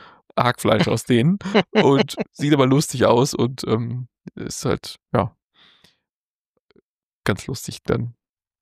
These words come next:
Speaker 1: danach kann's dann wieder mit Character Work weitergehen, wenn, wenn die Prügelei schnell abgehandelt wurde und
Speaker 2: Wenn,
Speaker 1: trotzdem visuell
Speaker 2: wenn,
Speaker 1: ansprechend war.
Speaker 2: wenn Obelix, äh, Lampenfieber hat,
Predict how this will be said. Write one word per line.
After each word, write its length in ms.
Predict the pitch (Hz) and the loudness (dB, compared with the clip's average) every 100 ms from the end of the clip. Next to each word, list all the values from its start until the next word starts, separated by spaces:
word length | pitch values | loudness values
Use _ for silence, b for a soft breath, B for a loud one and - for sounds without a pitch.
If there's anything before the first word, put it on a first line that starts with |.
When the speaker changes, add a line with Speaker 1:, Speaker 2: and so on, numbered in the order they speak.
| - | -4
Speaker 1:
danach 360 | 107 104 113 - | 0 2 0 -2
kann's 220 | - 127 | -6 -4
dann 120 | 123 | -4
wieder 140 | 120 117 | -2 -2
mit 280 | 117 - - _ _ _ _ _ _ - | -2 -6 -10 _ _ _ _ _ _ -2
Character 440 | 139 123 117 - | 2 2 2 2
Work 280 | 117 110 117 | 4 2 2
weitergehen, 600 | 127 123 - 135 120 143 | 2 2 2 2 2 2
wenn, 320 | 147 127 139 135 - - | 2 0 0 -4 -10 -2
wenn 200 | 139 120 | 0 0
die 80 | |
Prügelei 640 | 117 131 127 123 123 131 131 _ - | 0 2 4 4 4 2 0 _ -12
schnell 260 | - 127 | 0 2
abgehandelt 480 | - - 123 123 127 | 2 0 0 0 -2
wurde 200 | 165 147 - b b b _ _ _ _ _ - | 0 -2 -4 b b b _ _ _ _ _ -6
und 120 | - | 0
Speaker 2:
Wenn, 60 | 113 | 2
Speaker 1:
trotzdem 220 | 117 123 | 2 0
visuell 260 | 120 120 110 | 0 2 2
Speaker 2:
wenn, 40 | - | 2
Speaker 1:
ansprechend 420 | 120 - - 123 | 0 -4 -4 -4
war. 180 | 127 120 _ b b b | -6 -8 _ b b b
Speaker 2:
wenn 120 | 120 | -2
Obelix, 680 | - 123 117 113 - - - - | 0 2 4 4 2 -8 -8 0
äh, 320 | 123 110 107 - _ _ _ _ _ _ _ _ _ _ - | 4 4 2 -2 _ _ _ _ _ _ _ _ _ _ 2
Lampenfieber 540 | 113 87 - 113 104 | 2 2 -2 0 2
hat, 240 | 107 - | 0 -4